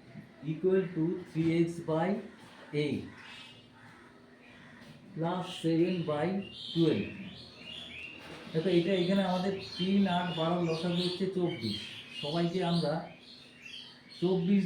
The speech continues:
দিয়ে গুণ করে দেব। চব্বিশ equal to হচ্ছে three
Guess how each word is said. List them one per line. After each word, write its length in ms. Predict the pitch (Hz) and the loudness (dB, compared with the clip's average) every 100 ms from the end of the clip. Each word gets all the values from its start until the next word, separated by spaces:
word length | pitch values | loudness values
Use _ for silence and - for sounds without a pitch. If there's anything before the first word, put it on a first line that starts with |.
| 160 | 4
দিয়ে 160 | 175 170 | 4 6
গুণ 120 | 160 160 139 | 4 2 2
করে 160 | 123 98 | -2 -2
দেব। 120 | 87 - - - - - - - - - - - - - - - - - - - - - - - - - - - - | -4 -10 -16 -20 -20 -20 -20 -18 -18 -18 -20 -20 -20 -20 -20 -20 -20 -20 -20 -20 -18 -20 -20 -18 -16 -16 -14 -14 -2
চব্বিশ 460 | 156 156 101 98 - - - 147 | 2 2 -2 -6 -8 -14 -14 -10
equal 280 | - 175 170 | 0 0 2
to 60 | 180 | 0
হচ্ছে 240 | 180 180 185 175 | -2 -2 -2 -2
three 240 | - 160 | -4 -2